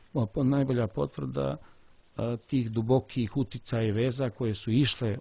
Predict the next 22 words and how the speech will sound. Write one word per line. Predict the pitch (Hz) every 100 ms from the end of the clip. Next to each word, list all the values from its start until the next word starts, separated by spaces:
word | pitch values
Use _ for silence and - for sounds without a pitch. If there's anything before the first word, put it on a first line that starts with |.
| -
od | 120 107
Antiohije | 104 101 - 135 123 143 127
ka | - 117
nama, | 127 120 95 73 - - _
a | 117
ne | 101 104
obrnuto, | 90 98 151 143 156
i |
to | - 113
je |
prirodno | 104 127 135 123 107
zato | 113 -
što | 101 -
je | 104
ta | -
stara, | - - 104 104 101
kako | - - 101
sam | - 98
rekao, | 104 - 101 95 - - - - _ -
jedna | 107 104 98
od, | 90 - - - - - -
e, | -